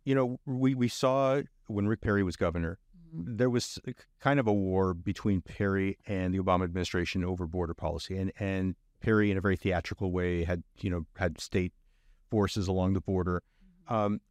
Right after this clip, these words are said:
Speaker 1: and Abbott, I think, has just escalated that, and to the point where it has really literally become, um, it, it has become more of a, of a literal war. It's, we're, we're, they're, s-, the D P S troopers are, I think, being instructed to block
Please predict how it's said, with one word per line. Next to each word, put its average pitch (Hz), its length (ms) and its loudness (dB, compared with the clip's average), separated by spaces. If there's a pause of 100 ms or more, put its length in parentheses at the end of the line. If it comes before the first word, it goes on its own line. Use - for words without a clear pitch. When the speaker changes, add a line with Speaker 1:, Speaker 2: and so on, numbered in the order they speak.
Speaker 1:
and 120 220 0
Abbott, 165 260 2
I 139 60 4
think, 120 160 -4
has 104 60 -4
just - 280 -6
escalated 101 600 -2
that, 80 260 -8
and 110 120 -6
to 127 100 -2
the 117 80 2
point 147 280 0
where 117 240 2
it 120 80 -2
has 113 160 0
really 123 480 0
literally 117 400 0
become, 98 540 -2 (480)
um, 98 420 -2 (580)
it, 143 440 0
it 135 160 0
has 117 100 -2
become 123 220 0
more 123 180 4
of 107 80 2
a, 104 60 6
of 104 280 0
a 107 60 2
literal 117 380 0
war. 92 280 2
It's, 90 140 -2
we're, 104 220 2
we're, 104 280 0
they're, 98 260 0 (260)
s-, - 180 -14
the 92 420 -2 (240)
D 104 200 2
P 104 160 4
S 101 180 0
troopers 104 560 0
are, 92 420 2
I 95 120 -4
think, 101 180 -4 (560)
being 98 140 -2
instructed 107 600 2
to 101 300 2 (140)
block 101 600 -2